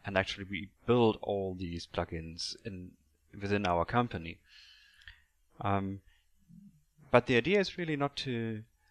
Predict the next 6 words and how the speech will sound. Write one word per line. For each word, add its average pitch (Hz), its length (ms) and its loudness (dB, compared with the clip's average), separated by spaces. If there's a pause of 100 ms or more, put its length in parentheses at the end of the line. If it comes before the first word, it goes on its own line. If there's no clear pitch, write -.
(140)
not 110 140 -2
to 113 140 -6
restrict - 1040 -4 (260)
people, 202 560 -4 (840)
um, 131 320 0
in, 135 520 0